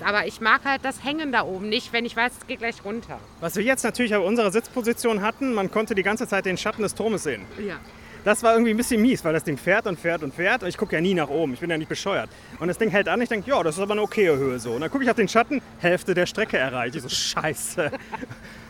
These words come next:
Speaker 2: Und dann hat er halt mal angehalten und gedacht, „Oh, jetzt fahr ich mal weiter.“ Das war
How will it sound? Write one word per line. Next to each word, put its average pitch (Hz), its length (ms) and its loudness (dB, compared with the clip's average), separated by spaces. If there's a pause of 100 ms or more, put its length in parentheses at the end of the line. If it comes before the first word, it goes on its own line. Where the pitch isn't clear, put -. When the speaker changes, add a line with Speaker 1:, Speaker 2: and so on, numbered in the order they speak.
Speaker 2:
Und 165 60 -2
dann 160 120 2
hat 175 120 4
er 170 80 6
halt 165 140 4
mal 190 120 4
angehalten 196 520 4
und 151 120 -2
gedacht, 185 160 2
„Oh, 302 240 2 (160)
jetzt 247 240 -2
fahr 180 100 4
ich 180 140 -2
mal 220 160 4
weiter.“ 156 460 2 (580)
Das 185 120 -6
war 214 400 4